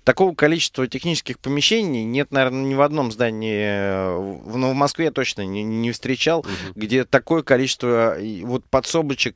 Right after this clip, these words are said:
Speaker 1: и, и всяких винткамер,
Speaker 2: Мгм.
Speaker 1: э, огромного размера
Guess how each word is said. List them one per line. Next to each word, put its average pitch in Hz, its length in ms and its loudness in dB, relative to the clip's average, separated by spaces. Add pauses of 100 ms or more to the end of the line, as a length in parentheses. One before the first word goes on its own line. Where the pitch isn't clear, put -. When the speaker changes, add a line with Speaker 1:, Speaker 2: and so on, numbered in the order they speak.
Speaker 1:
и, 113 760 0
и 113 40 -4
всяких 127 440 -4
винткамер, 139 760 0 (260)
Speaker 2:
Мгм. 104 80 -4
Speaker 1:
э, 117 320 4
огромного 131 520 4
размера 120 640 2